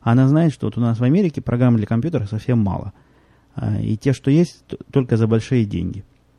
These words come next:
Ну, такой своеобразный взгляд на компьютерный рынок у девушки Кати оказался. После того, как я отказался принимать программы, она долго спрашивала, почему же так, ну вот, какой смысл брать,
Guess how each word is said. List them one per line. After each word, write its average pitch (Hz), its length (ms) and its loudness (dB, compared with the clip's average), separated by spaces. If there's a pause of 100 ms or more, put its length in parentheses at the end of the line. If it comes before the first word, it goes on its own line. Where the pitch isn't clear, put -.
(380)
Ну, 180 200 0
такой 127 240 0
своеобразный 127 500 4
взгляд 147 340 0 (460)
на 107 400 0 (360)
компьютерный 117 540 2
рынок 104 300 0 (320)
у 113 100 -2
девушки 107 320 0
Кати 107 300 0
оказался. 110 580 0 (280)
После 127 180 -6
того, 151 120 4
как 135 80 -2
я 131 100 4
отказался 131 480 4
принимать 123 360 4
программы, 135 440 4
она 120 100 6
долго 131 300 4
спрашивала, 110 440 0
почему 143 380 2
же 123 100 2
так, - 240 0
ну 110 180 0
вот, 107 140 0 (400)
какой 135 220 0
смысл 120 280 0
брать, 117 300 0